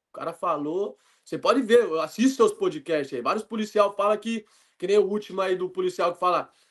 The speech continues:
é ou não é, mano? Que eu esqueci o nome dele, lá de Manaus, lá. Ele falou, o quê?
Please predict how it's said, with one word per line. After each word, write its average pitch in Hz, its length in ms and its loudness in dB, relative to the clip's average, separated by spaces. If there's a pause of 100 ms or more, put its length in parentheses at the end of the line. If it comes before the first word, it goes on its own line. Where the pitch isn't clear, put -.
(100)
é - 100 -4
ou 262 100 6
não 277 80 6
é, 269 120 2
mano? 226 320 0
Que 196 80 -4
eu 190 40 -4
esqueci 208 260 -6
o - 20 -4
nome 196 140 -2
dele, 185 140 -2
lá 196 40 0
de 185 80 -6
Manaus, 190 460 -2
lá. 156 320 -4 (640)
Ele 180 160 -4
falou, 202 220 -2
o - 40 -8
quê? 269 320 -4